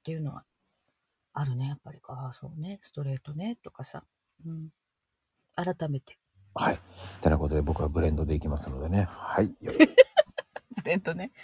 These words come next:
Speaker 1: <laughs>
Speaker 2: ではでは、今日のゲスト、群青まゆみじゃなく、群青かなこさんでした。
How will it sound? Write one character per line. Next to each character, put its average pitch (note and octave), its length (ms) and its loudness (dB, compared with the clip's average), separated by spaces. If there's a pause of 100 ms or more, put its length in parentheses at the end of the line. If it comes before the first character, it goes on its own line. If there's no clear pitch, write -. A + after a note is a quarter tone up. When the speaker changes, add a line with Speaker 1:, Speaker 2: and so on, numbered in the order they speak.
(300)
Speaker 1:
<laughs> - 1080 -2
Speaker 2:
で D#2+ 80 -2
は D#2 100 -4
で - 80 -2
は、 B2 220 4 (240)
今 D2+ 160 0
日 D2 80 -4
の C2+ 140 -6
ゲ - 160 0
ス - 100 -4
ト、 D2+ 200 4 (300)
群 F2 280 4
青 C#2+ 120 2
ま D#2+ 180 4
ゆ A#2 60 10
み B2 80 10
じ A#2+ 80 10
ゃ A2 60 10
な A#2+ 100 8
く、 F#2 240 2 (840)
群 D2+ 280 2
青 A#1 140 -6
か - 160 4
な A3+ 80 12
こ C4+ 80 2
さ B3 140 6
ん G#3+ 40 8
で G#3 80 8
し - 60 0
た。 - 220 2